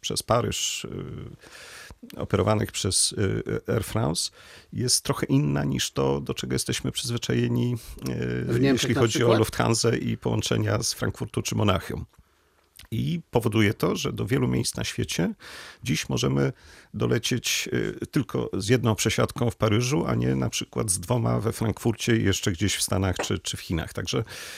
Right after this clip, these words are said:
Speaker 1: także to, to cieszy się dużym, dużym uznaniem i sądzę, że ten przewoźnik, y, no, w-, będzie na fali wzrostowej, jeśli
Speaker 2: No właśnie,
Speaker 1: chodzi o przyszły rok.
Speaker 2: będzie coś dodawał? Jest taka, taka możliwość?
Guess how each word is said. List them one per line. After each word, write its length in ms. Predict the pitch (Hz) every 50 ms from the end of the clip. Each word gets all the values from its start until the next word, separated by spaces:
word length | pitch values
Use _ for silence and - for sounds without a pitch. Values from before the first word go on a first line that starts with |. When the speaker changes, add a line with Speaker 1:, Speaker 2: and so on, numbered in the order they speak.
| - -
Speaker 1:
także 300 | - 92 95 - - 101
to, 480 | - - - 123 131 135 139 135 127 -
to 140 | - 123 117
cieszy 320 | - - 117 - - 120
się 240 | - - - 120 110
dużym, 420 | 110 104 123 117 107 117 113 113
dużym 280 | 110 123 120 120 117 113
uznaniem 500 | 113 104 117 135 143 110 107 - 156 -
i 40 | -
sądzę, 400 | - - 135 131 127 - 147 131
że 200 | 110 - - -
ten 240 | - - 127 120 117
przewoźnik, 680 | - - 117 107 107 101 - - 113 110 117 - - - - - - -
y, 560 | 123 117 - 60 60 - - 60 60 64 135 -
no, 360 | 58 107 104 60 58 - 127 120
w-, 440 | - - - - - - 113 113 - - _ _ - -
będzie 380 | - - - 117 107 - 120
na 100 | - 107
fali 240 | - - 113 - -
wzrostowej, 560 | 98 - - 107 - - - 107 98 104 107
jeśli 160 | 110 - -
Speaker 2:
No 20 | -
właśnie, 220 | 180 170 - 170
Speaker 1:
chodzi 140 | 143 - -
o 20 | -
przyszły 340 | - - 92 - - 78 78
rok. 200 | - - - 135
Speaker 2:
będzie 280 | 123 151 143 131 156
coś 160 | 147 - 143
dodawał? 520 | 120 143 135 123 127 113 113 147 220 277 247
Jest 200 | 175 143 139 -
taka, 240 | - 139 - 151 139
taka 240 | - 131 131 139
możliwość? 440 | 139 143 139 135 139 143 190 240 -